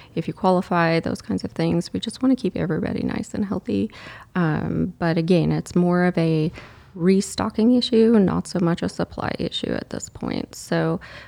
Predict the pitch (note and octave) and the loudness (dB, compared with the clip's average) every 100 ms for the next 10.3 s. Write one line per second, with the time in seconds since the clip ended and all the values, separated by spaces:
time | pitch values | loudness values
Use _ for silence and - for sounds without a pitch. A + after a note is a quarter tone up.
0 | - F#3 E3+ D#3+ - - F3 F#3 - - | -8 -2 0 0 -2 -2 -4 -4 -6 -2
1 | F#3 F#3 F#3 G3 G#3 G3+ G3 F#3+ F#3 F3+ | -2 -2 2 4 6 4 2 2 2 2
2 | F3+ F3+ F3+ - F3 F3 E3+ F3 - E3+ | 2 2 0 0 0 2 2 0 -2 -4
3 | - F3 F3+ F3 F#3 F#3 F#3 - - - | -2 -2 0 0 -2 -4 -6 -8 -16 -20
4 | - - F#3 F#3 G3+ - - _ _ _ | -20 -8 -4 -4 -4 -12 -20 _ _ _
5 | _ - - F3+ - G#3+ G3+ G3+ - G3 | _ -10 -4 -2 0 2 4 2 0 0
6 | F#3+ F#3 F3+ F3+ G3+ - - F#3+ F3 F3 | 2 4 2 2 -2 -8 -6 -2 0 0
7 | F3 F3 F3+ - F#3 F#3 F#3 - - F#3 | -2 -4 -6 -6 -2 0 0 -4 -6 -6
8 | F3 G#3 G#3+ G#3+ A3 - A3+ G#3 G3+ G#3+ | -6 -4 0 2 2 0 0 2 2 2
9 | G#3+ G#3+ - F3+ F3+ F#3 F3+ F#3+ - G3+ | 2 2 2 2 0 2 0 -2 -4 -4
10 | F3+ F#3 | -4 -4